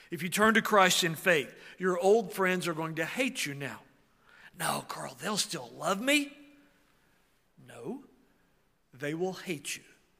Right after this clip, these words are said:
Because the world hates righteousness, hates those that are in covenant with Christ. Look at what Jesus says. Keep on finger here and look at Jesus' words in John fifteen. I want you to see it with your own eyes and not just hear it.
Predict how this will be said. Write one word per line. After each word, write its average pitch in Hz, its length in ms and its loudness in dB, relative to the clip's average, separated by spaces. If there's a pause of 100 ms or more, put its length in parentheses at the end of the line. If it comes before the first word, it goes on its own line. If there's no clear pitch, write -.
(340)
Because 190 320 4
the 185 80 4
world 196 320 6
hates 202 340 2
righteousness, 185 640 2 (180)
hates 226 280 2
those 202 300 8
that 196 120 6
are 196 80 10
in 185 120 4
covenant 208 440 4
with 165 160 -4
Christ. 180 380 4 (340)
Look 208 200 2
at 349 100 4
what 269 180 4
Jesus 202 400 2
says. 165 240 -2
Keep 311 220 -6
on 349 120 -6
finger 220 200 -2
here 185 60 0
and 175 80 -4
look 202 120 0
at 202 100 -4 (360)
Jesus' 180 360 -2
words 180 220 -2
in 160 80 -10
John 156 200 -2
fifteen. 170 340 -6
I 165 40 -2
want 269 220 -2
you 311 60 0
to 208 60 0
see - 120 2
it 220 80 0
with 180 100 0
your 175 140 4
own 170 140 2
eyes 156 420 2 (640)
and 185 100 -4
not 220 180 4
just 233 340 -2
hear 151 340 -6
it. - 180 -8